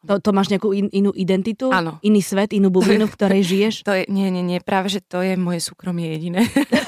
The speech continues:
Speaker 2: <laughs> Virtuálne.
Speaker 1: Ja sa chcem najskôr rozprávať o tvojich dvojčkách.
Speaker 2: Dobre, o tých sa rozprávam veľmi rada.
Speaker 1: Áno,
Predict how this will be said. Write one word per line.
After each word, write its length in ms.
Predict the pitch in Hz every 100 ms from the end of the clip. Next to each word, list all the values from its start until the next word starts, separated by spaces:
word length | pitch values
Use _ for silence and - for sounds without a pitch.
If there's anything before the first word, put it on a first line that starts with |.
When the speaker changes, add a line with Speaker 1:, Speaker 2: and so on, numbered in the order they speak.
| 190
Speaker 2:
<laughs> 480 | 285 622 640 - -
Virtuálne. 920 | 285 240 240 - 247 233 240 247 302 277 _ _ - 554 427 _ _ _
Speaker 1:
Ja 160 | 240
sa 80 | 339
chcem 160 | 302 269
najskôr 400 | 190 - 233 196
rozprávať 480 | 175 - 185 202 170
o 80 |
tvojich 240 | - 208 196
dvojčkách. 560 | 156 156 - 160 160 - _ _ _ _
Speaker 2:
Dobre, 240 | 180 170
o 80 | 160
tých 160 | - 165
sa 160 | 180
rozprávam 480 | 160 - 170 175 170
veľmi 240 | 151 151
rada. 240 | 165 151 170
Speaker 1:
Áno, 320 | 175 165 156